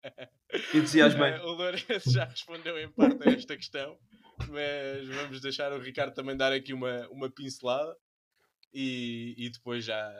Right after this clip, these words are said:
Speaker 1: já, já te faço outra pergunta de outros outsiders que poderemos ou não ter.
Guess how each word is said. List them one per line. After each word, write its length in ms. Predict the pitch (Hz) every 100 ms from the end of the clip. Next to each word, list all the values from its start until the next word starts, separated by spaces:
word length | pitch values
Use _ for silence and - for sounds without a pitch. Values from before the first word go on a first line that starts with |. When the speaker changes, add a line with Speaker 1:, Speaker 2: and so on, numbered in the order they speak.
| 107
Speaker 1:
já, 240 | - 117 110 101
já 180 | 117 110
te 80 |
faço 280 | - 113 -
outra 180 | 107 104
pergunta 360 | - 104 104 101
de 60 |
outros 180 | 101 -
outsiders 420 | 104 - 101 101
que 80 | -
poderemos 340 | 98 98 98
ou 100 | 95
não 140 | 92 92
ter. 160 | 92